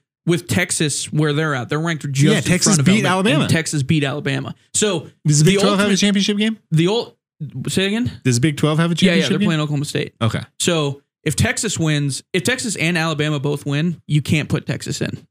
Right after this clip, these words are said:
Speaker 1: Or excuse me, you can't put Alabama in. Texas has to go in 'cause
Speaker 2: Yeah.
Speaker 1: they have the head-to-head.
Speaker 2: Yeah.
Speaker 1: So I think Alabama,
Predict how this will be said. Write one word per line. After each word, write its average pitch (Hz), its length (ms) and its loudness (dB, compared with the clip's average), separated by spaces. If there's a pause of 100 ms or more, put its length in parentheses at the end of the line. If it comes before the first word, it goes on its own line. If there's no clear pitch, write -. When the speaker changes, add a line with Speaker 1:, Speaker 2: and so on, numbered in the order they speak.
Speaker 1:
Or 185 140 2
excuse 170 240 -4
me, 139 80 -4
you 139 80 -4
can't 180 200 -4
put 170 100 -4
Alabama 139 420 -4
in. - 100 -10 (240)
Texas 170 300 0
has 147 220 -4
to - 80 -6
go - 140 -8
in - 80 -8
'cause - 80 -16 (160)
Speaker 2:
Yeah. 185 180 4
Speaker 1:
they 196 140 4
have 185 120 -2
the 170 60 -2
head-to-head. 151 460 -2 (280)
Speaker 2:
Yeah. 233 260 -2 (200)
Speaker 1:
So 180 120 0
I 185 60 0
think 202 200 -2
Alabama, 170 680 -2